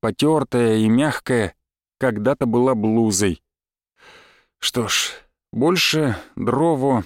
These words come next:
не будет вырастать из одежды. Его смерть в прошлом году от лагерной лихорадки в Адрии,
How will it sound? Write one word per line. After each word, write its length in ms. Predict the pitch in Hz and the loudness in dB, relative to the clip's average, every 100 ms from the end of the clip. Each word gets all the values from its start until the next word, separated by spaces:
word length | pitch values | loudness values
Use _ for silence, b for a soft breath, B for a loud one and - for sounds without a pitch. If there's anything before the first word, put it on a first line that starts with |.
| - | -4
не 240 | 117 139 | 0 0
будет 340 | 127 147 127 107 | 2 0 0 -2
вырастать 540 | 107 110 113 - 107 | 0 0 0 -2 -2
из 120 | 104 | -2
одежды. 520 | 107 98 104 92 92 78 _ _ _ _ _ _ _ _ | -2 0 0 0 -2 -6 _ _ _ _ _ _ _ _
Его 320 | 110 131 170 | -4 -2 0
смерть 760 | 165 - 131 165 160 101 - - - | 0 0 0 0 -2 -4 -6 -8 -12
в 120 | - | -12
прошлом 420 | - 143 - 143 | -4 -2 0 0
году 300 | 123 123 156 | 2 2 2
от 140 | 147 - | 2 2
лагерной 420 | 139 135 131 131 | 0 2 2 2
лихорадки 500 | 127 - 135 151 - | 2 0 -2 -2 -2
в 140 | 113 | 0
Адрии, 480 | 139 139 139 127 98 | 0 0 2 2 -2